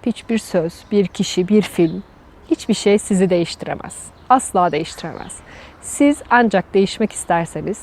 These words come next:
veya o noktaya geldiyseniz, eğer o ihtiyacı hissediyorsanız değişirsiniz. Buna siz kendiniz izin verirsiniz.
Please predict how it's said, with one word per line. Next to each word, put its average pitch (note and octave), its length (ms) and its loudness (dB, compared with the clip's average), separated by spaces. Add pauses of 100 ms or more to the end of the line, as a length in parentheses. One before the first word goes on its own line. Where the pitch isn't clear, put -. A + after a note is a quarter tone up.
(480)
veya G3+ 360 6 (240)
o C#4 140 8
noktaya F#3+ 360 4
geldiyseniz, F3 680 0 (520)
eğer A3+ 280 6 (100)
o C#4+ 120 4
ihtiyacı G#3 600 4
hissediyorsanız G#3 960 2 (100)
değişirsiniz. - 680 -2 (580)
Buna B3+ 200 6
siz - 280 0
kendiniz G3+ 440 4
izin E3 260 -4
verirsiniz. - 460 -10